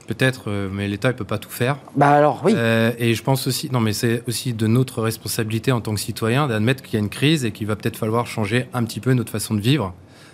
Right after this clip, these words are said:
Speaker 1: euh, et de consommer, et de dépenser, et cetera.
Speaker 2: Hmm.
Speaker 1: Ça, c'est un fait.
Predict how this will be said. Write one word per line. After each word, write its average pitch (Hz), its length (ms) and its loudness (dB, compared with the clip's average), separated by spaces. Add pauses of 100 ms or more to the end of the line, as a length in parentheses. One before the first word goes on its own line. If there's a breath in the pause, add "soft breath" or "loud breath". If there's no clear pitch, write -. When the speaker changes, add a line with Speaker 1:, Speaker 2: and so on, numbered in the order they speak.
(140 loud breath)
Speaker 1:
euh, 107 580 0
et 113 120 -4
de 110 40 -14
consommer, 117 640 0
et 117 60 -2
de 101 40 -6
dépenser, 110 420 0
et 131 80 2
cetera. 127 540 0
Speaker 2:
Hmm. 139 120 -2 (180)
Speaker 1:
Ça, - 180 0
c'est 127 240 -2
un 123 80 2
fait. 131 240 0